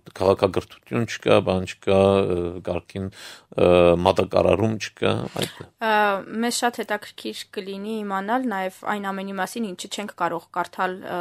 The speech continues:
Speaker 2: գրքերում, հոդվածներում, լրատվամիջոցներով, բանակի ներքին կարգ ու կանոնի մասին և չգրված օրենքների մասին։
Speaker 1: Տեսեք, ը, հենց այստեղ արդեն տարբերվում են այդ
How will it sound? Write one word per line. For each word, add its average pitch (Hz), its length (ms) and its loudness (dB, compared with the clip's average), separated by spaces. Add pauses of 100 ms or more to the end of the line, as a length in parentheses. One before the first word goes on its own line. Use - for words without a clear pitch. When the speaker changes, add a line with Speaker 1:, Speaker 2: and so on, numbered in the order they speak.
Speaker 2:
գրքերում, 196 600 -6
հոդվածներում, 180 680 -6
լրատվամիջոցներով, 180 1040 -4 (180)
բանակի 240 480 -2 (280)
ներքին 233 400 -2
կարգ 220 240 2
ու 233 120 -8
կանոնի 202 360 -2
մասին 233 340 -2
և 220 120 -2
չգրված 214 560 0
օրենքների - 520 -14
մասին։ - 400 -18 (1700)
Speaker 1:
Տեսեք, 143 300 6 (100)
ը, 131 140 8 (180)
հենց 143 320 6
այստեղ 135 460 6 (180)
արդեն 117 380 6 (300)
տարբերվում 101 600 6
են 90 140 6
այդ 90 180 4